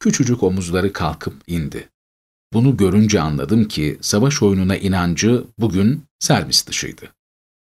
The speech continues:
Oğlumdan geriye kalan sadece adı gibi deniz mavisi iri gözleriydi. Dalgalı gür siyah saçları,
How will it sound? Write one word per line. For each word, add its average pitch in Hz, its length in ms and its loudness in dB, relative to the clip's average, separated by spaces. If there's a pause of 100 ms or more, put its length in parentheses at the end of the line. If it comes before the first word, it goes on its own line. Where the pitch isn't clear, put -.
(160)
Oğlumdan 147 580 4
geriye 92 380 2
kalan 76 360 -2
sadece 117 560 0
adı 98 240 -2
gibi 95 580 0
deniz 104 480 2
mavisi 85 760 0
iri 101 300 2
gözleriydi. 78 760 -4 (720)
Dalgalı 131 420 4
gür 110 320 2
siyah 92 400 0
saçları, 73 760 -4